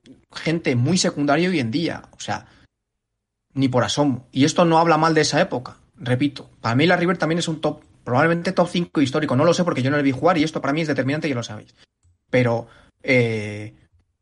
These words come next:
te digo, Jordan se podría adaptar, porque físicamente sí que era un superdotado que al final para mí es lo más determinante del físico y si po-, y podría jugar en el baloncesto moderno y seguramente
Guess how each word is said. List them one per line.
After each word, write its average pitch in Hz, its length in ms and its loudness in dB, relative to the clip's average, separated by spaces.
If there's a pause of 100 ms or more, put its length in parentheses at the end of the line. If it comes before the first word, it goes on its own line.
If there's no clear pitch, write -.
(1200)
te 131 160 2
digo, 139 340 2
Jordan 190 340 4
se 170 120 2
podría 156 300 4
adaptar, 123 420 -2
porque 135 240 -4
físicamente 160 840 -4
sí 151 160 -6
que 151 80 0
era 135 160 0
un 135 100 -4
superdotado 131 640 -2
que 120 540 -4 (240)
al - 60 -20
final 131 260 -4
para 127 140 -2
mí 139 80 2
es 135 80 -2
lo 131 60 0
más 127 120 2
determinante 123 320 -2
del 120 80 -8
físico 170 240 -4
y 170 40 2
si 156 80 -2
po-, 135 180 -4
y 143 100 -2
podría 139 260 2
jugar 143 120 0
en - 20 2
el 135 40 0
baloncesto 135 300 -2
moderno 156 220 0
y 180 120 -2
seguramente 190 680 0